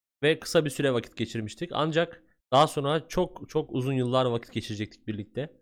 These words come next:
O da yirmi yedi Haziran bin dokuz yüz doksan sekizde Kerim Tekin'in vefat ettiği ve benim sünnet olduğum günle başlıyor bu tarih. Ben sünnet hediyesi olarak bir kutu Pringles ve bir de Micro Genius Atari kazanmıştım kardeşimle birlikte.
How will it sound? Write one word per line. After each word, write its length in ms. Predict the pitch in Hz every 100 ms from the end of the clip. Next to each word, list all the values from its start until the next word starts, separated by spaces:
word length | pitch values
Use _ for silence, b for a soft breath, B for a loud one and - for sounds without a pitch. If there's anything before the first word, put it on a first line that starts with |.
| _
O 140 | 151
da 280 | 165 185 175
yirmi 280 | 147 151 160
yedi 140 | 160 165
Haziran 380 | 151 151 156
bin 120 | 147 143
dokuz 180 | 139
yüz 100 | 143
doksan 280 | 143 135 139
sekizde 500 | 127 131 123 120 147
Kerim 320 | - 139 135
Tekin'in 380 | 131 131 135 131
vefat 340 | 123 120 135 131
ettiği 320 | 113 123 127
ve 100 | 117
benim 180 | 117 120
sünnet 340 | - 120 117
olduğum 360 | 113 107 117 113
günle 280 | 117 110
başlıyor 420 | 101 101 - 104 98
bu 360 | 98 - 101 -
tarih. 280 | 101 104 170 - -
Ben 220 | 160 165
sünnet 380 | 151 156 156 156
hediyesi 300 | 117 113 120
olarak 280 | 131 165 143
bir 120 | 143
kutu 240 | 127 123
Pringles 400 | 139 131 127 147
ve 120 | 139
bir 160 | 127 117
de 80 | 143
Micro 260 | 131 135
Genius 380 | 117 120 120 -
Atari 460 | - - 110 98 - -
kazanmıştım 560 | 104 104 101 - 131 175 _ _
kardeşimle 480 | 110 104 101 107 101
birlikte. 360 | 101 98 -